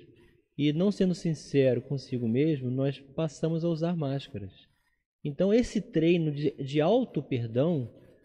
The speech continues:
mais facilmente também nos dispomos a perdoar os outros. E aí, claro, é mais difícil perdoar os familiares, porque você está a caminho com os espíritos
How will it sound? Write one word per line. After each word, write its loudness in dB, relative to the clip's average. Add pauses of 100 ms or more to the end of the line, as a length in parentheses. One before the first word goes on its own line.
(100)
mais 0
facilmente 0
também -2
nos -4
dispomos -4
a 0
perdoar -4
os -6
outros. -6 (400)
E 0
aí, 0
claro, 2
é 2
mais 4
difícil -2
perdoar 2
os -2
familiares, 0 (440)
porque -2
você -2
está 0
a -2
caminho 0
com -4
os -2
espíritos -4